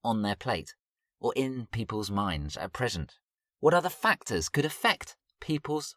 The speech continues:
points of view? What's filling up their headspace or their emotional, uh, capacity as well? So let's wrap up these four steps to deliver successful, effective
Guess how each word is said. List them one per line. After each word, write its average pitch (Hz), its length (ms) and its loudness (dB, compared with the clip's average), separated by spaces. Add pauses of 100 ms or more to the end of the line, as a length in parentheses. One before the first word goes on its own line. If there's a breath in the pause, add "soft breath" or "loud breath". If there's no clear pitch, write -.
(140)
points - 460 -2
of 92 140 -6
view? 135 280 2 (460)
What's - 240 2
filling 120 260 4
up 107 120 0
their 98 140 4
headspace - 680 -4
or 156 180 0
their 127 320 4
emotional, 107 680 0 (100)
uh, 82 160 -2
capacity 85 720 -4
as 110 120 -4
well? 104 280 0 (840)
So - 140 4
let's 190 280 4
wrap 220 260 4
up 147 180 6
these 113 360 -2
four 113 420 6
steps - 720 -2 (440)
to 127 100 -2
deliver 131 340 4
successful, - 840 0
effective - 600 -4